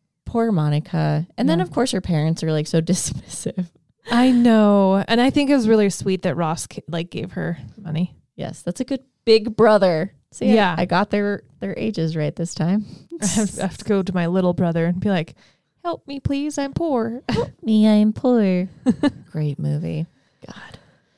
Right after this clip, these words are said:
Speaker 2: So we talked about the red robe is back.
Speaker 1: <gasps> It's back.
Speaker 2: It's back.
Speaker 1: Yes.
Speaker 2: I love it.
Speaker 1: It will come back,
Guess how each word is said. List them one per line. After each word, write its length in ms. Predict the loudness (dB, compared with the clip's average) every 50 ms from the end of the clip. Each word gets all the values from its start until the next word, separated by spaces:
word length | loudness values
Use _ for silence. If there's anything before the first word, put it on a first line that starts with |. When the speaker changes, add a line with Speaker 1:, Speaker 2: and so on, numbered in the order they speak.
| _ _ _ _ _ _ _ _ _ _ _ _ _ _ _ _ _ _ _
Speaker 2:
So 580 | -10 0 2 4 6 6 6 4 2 0 -2 -8 _ _ _ _ _ 0
we 160 | 2 2 4
talked 240 | 4 4 2 2 4
about 220 | 2 2 2 2
the 100 | 2 4
red 280 | 4 4 4 4 4 4
robe 300 | 4 4 4 4 4 4 2 0 -2 -6 -8 -10 -2 0
is 160 | 0 0 2
back. 380 | 2 2 2 2 -2 -4 -6 -10 -10 -10 -6
Speaker 1:
<gasps> 60 | -6
It's 120 | -6 -2 0
back. 440 | 0 0 0 -4 _ _ -20 -20 -20 _ _ _ _ -20 -20 _ _ _ _
Speaker 2:
It's 140 | -10 -8 -4
back. 340 | -2 -2 -2 -2 -6 -10 -18 -20 -20 -20 _ _
Speaker 1:
Yes. 120 | -2 0
Speaker 2:
I 20 | 0 2
love 160 | 2 2 2 2
it. 180 | 0 0 -2 -4 _ 0
Speaker 1:
It 60 | 0
will 100 | 2 2
come 200 | 2 0 0 2
back, 420 | 2 0 0 -2 -4 _ -20 -20